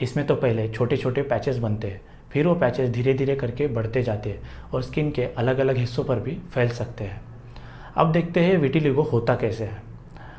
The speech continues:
हमारी जो स्किन होती है, उसके अंदर कुछ सेल्स होते हैं, जिसे हम मेलानोसाइट्स कहते हैं। अब मेलानोसाइट सेल्स जो है, वो मेलानिन नाम का पिगमेंट सिक्रेट करती है, जो कि स्किन के कलर के लिए भी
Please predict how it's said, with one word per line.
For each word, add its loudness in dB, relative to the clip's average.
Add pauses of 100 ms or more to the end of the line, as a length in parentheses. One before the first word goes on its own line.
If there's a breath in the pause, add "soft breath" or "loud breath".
(160 loud breath)
हमारी 4
जो 4
स्किन 2
होती 2
है, 4
उसके -2
अंदर 0
कुछ -2
सेल्स 2
होते -4
हैं, -10 (220)
जिसे 0
हम 0
मेलानोसाइट्स 2
कहते -6
हैं। -10 (460 loud breath)
अब 2
मेलानोसाइट 2
सेल्स 2
जो -2
है, 0 (120)
वो 2
मेलानिन 2
नाम 0
का 0
पिगमेंट -2
सिक्रेट -4
करती -6
है, -6 (420 loud breath)
जो 2
कि 2
स्किन 0
के 0
कलर 0
के -2
लिए 0
भी -4